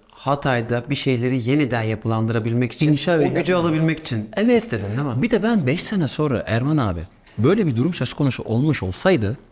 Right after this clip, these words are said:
Speaker 2: siyaset yapmak için değil, çünkü Hatay'da siyaset yapılacak bir mecra yok ki. Neyin siyasetini yapabiliriz ki şu anda? Hepimizin ortak noktası oradaki tüm milletvekillerinin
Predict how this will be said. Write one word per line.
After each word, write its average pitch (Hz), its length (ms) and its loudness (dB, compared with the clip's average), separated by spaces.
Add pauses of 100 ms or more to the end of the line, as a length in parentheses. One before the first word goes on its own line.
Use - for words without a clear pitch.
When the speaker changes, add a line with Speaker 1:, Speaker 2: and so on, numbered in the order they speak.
(480)
Speaker 2:
siyaset 147 580 0
yapmak 151 300 2
için 107 220 2
değil, 127 220 0 (400)
çünkü 156 220 -2
Hatay'da 131 320 0
siyaset 127 420 -2
yapılacak 127 440 0
bir 135 80 4
mecra 131 360 0
yok 170 240 -4
ki. 87 120 -8 (280)
Neyin 208 160 2
siyasetini 110 520 2
yapabiliriz 107 460 0
ki - 100 -10
şu - 140 0
anda? 90 300 -2 (500)
Hepimizin 160 600 2
ortak 120 420 2
noktası 117 600 -2 (440)
oradaki 165 420 0
tüm 180 140 -2
milletvekillerinin 123 1040 2